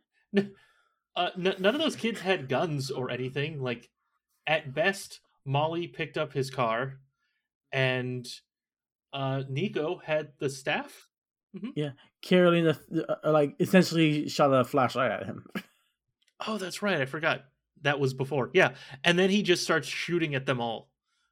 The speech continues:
Speaker 1: And then, thankfully, Nico has the <laughs> ability to stop the bullets, create that shield, 'cause otherwise, he would have just killed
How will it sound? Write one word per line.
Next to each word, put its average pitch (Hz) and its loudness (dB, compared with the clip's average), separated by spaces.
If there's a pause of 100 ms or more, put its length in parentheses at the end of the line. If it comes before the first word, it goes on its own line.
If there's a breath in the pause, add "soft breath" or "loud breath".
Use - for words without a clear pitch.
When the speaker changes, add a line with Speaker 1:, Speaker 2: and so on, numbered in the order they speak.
(200)
Speaker 1:
And 127 -2
then, 113 -2 (840)
thankfully, 139 -2
Nico 131 0
has 131 0
the 131 0
<laughs> 120 -4
ability 143 -4
to - -8
stop - -10
the 135 -8
bullets, 202 -6 (380 soft breath)
create 170 -4
that 147 -2
shield, 190 -2 (240 soft breath)
'cause 208 2
otherwise, 165 4 (380)
he 196 0
would 262 2
have 220 0
just 185 -2
killed 175 -4